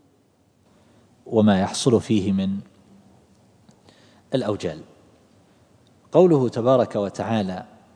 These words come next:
"إن زلزلة الساعة شيء عظيم"، هذه الزلزلة هل هي شيء في الدنيا عند قرب قيام الساعة؟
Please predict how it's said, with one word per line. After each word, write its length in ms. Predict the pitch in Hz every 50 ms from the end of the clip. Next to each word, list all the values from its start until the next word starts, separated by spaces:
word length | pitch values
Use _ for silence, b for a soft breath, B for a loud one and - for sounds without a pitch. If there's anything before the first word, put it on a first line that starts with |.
| _ _ _ _ _ _ _ - 156
"إن 200 | 160 156 139 120
زلزلة 500 | 104 123 117 110 101 131 139 127 113 - -
الساعة 600 | 104 - - - 131 123 120 113 113 101 - 113 107 104 95 - - - - - _ _ _ _ _ _ _ _ _ _ _ _
شيء 420 | - - - 131 120 104 104 98 87
عظيم"، 360 | 78 92 - 101 85 78 78 - _ _ _ _ _ _ _ -
هذه 260 | 156 170 160 147 127
الزلزلة 580 | 117 107 107 127 123 110 98 107 98 101 101 - - - - - b b b b b b b b b b b b b b b b b b
هل 280 | - - - 156 190 170
هي 260 | 151 147 127 113 101
شيء 520 | - - - 127 123 110 107 107 95 85 76 - - -
في 160 | - - 123
الدنيا 640 | 107 101 104 117 113 110 110 104 101 104 104 - - - _ _ _ _ _ _ _ _ _ _ _ _ _ _ _ _ _ _ _ _ _ _ _ _ _ _ _ _ _ _ _ _ _ _ _ _ _ _ _ _ _ _ _ _ _ _ _ _ _ _ - -
عند 420 | 123 120 107 104 98 92 - - - - - _ _ _ _ _ _ _ _ _
قرب 300 | - 139 135 135 113 107
قيام 600 | 107 101 - - 107 104 110 120 127 127 123 123
الساعة؟ 520 | 120 - - - - 120 117 113 120 127